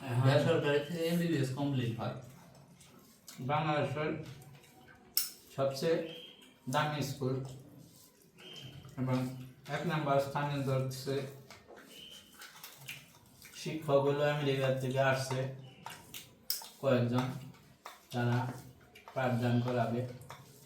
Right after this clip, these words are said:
Speaker 1: দেখা যাক কি হয়। কিন্তু ঘটনা হলো ওইখানে তো আর আমরা, আমাকে চিন্তা করে লাভ নেই। তো ওই সমস্ত স্কুলে তো আর আমাকে বয় পোলাপান পড়ে হারুম না। এই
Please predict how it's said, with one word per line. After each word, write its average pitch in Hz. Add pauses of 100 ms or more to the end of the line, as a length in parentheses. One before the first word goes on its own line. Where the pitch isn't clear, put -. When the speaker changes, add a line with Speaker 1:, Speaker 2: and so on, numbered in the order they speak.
(600)
Speaker 1:
দেখা 131
যাক 127
কি 135
হয়। 120 (100)
কিন্তু 208
ঘটনা 156
হলো 139
ওইখানে 139 (120)
তো -
আর 131
আমরা, 131
আমাকে 123 (100)
চিন্তা 131
করে 117
লাভ 104
নেই। - (3750)
তো 180
ওই 185
সমস্ত 190 (100)
স্কুলে 180
তো 175
আর 175
আমাকে 160
বয় 160
পোলাপান 156
পড়ে 143
হারুম 117
না। 104 (1900)
এই 123